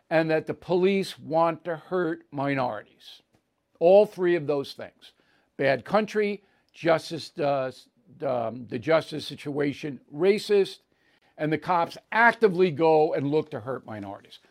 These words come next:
That is what the progressive movement believes. Okay?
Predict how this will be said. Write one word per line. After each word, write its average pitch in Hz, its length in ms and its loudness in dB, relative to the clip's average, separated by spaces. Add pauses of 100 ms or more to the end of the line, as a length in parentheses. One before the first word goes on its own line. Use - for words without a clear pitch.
(240)
That 190 220 8
is 214 100 -2
what 226 160 4
the 214 80 0
progressive 175 500 0
movement 151 440 -4 (260)
believes. 190 920 0 (1080)
Okay? 170 300 4